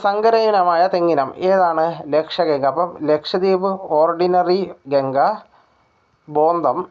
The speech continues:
എന്നിവയുടെ സങ്കര ഇനമായ തെങ്ങിന് ഏതാണ്? ലക്ഷഗംഗ. റിമോട്ട് സെൻസിംഗ് സാങ്കേതികവിദ്യ ഉപയോഗിച്ച് കേരളത്തിൽ ഏത് നെൽവിത്തനമാണ്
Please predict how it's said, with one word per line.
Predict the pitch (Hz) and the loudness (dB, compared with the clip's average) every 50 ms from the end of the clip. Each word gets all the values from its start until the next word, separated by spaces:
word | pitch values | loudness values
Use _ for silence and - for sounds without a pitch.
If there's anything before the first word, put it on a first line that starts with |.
| _ 156 160 | _ -4 -2
എന്നിവയുടെ | 156 170 180 180 185 185 180 147 175 - 170 - - | 0 0 2 2 4 2 2 2 2 0 -2 -2 -4
സങ്കര | 165 160 175 180 190 190 185 175 170 | -4 -2 0 2 2 2 2 2 2
ഇനമായ | 160 156 156 151 151 147 170 208 208 - | 0 0 0 2 2 2 2 0 0 -2
തെങ്ങിന് | 185 170 170 170 156 151 156 170 | -2 0 0 0 0 0 2 2
ഏതാണ്? | 170 170 170 160 151 151 156 160 160 180 180 - _ _ _ _ _ _ _ _ _ _ _ _ _ _ _ _ _ 139 143 | 2 2 2 2 2 0 -2 -2 -4 -8 -18 -20 _ _ _ _ _ _ _ _ _ _ _ _ _ _ _ _ _ -2 0
ലക്ഷഗംഗ. | 156 160 156 - - 190 214 269 277 - - - 143 151 143 139 127 135 123 - - - _ _ _ _ _ _ _ _ _ _ _ _ - 165 165 | 0 0 -2 -2 0 0 0 0 0 -4 -8 -4 -2 -2 0 0 0 -2 -2 -4 -6 -14 _ _ _ _ _ _ _ _ _ _ _ _ -4 -2 0
റിമോട്ട് | 175 190 202 226 240 247 247 254 254 | 0 0 2 2 0 0 0 0 0
സെൻസിംഗ് | 254 240 233 226 - 240 233 226 - | 0 0 0 0 -2 -2 -2 -2 -2
സാങ്കേതികവിദ്യ | - 180 185 196 190 202 202 208 202 202 202 185 190 185 170 | -2 -2 -2 0 0 0 0 0 -2 -2 -2 0 0 0 2
ഉപയോഗിച്ച് | 165 170 170 165 151 131 - 175 190 202 - | 2 2 2 0 0 -2 -2 -4 -4 -4 -2
കേരളത്തിൽ | - 170 180 180 175 180 175 185 175 - - 165 175 190 | -2 0 0 0 0 -2 -4 -6 -8 -6 -2 0 2 2
ഏത് | 214 208 220 220 202 - - - _ _ _ _ _ _ 170 170 | 2 4 2 0 0 -2 -10 -18 _ _ _ _ _ _ -2 0
നെൽവിത്തനമാണ് | 175 185 185 190 185 185 - 190 180 170 165 165 160 147 135 165 | 0 2 2 0 0 0 0 0 2 2 2 2 2 0 0 0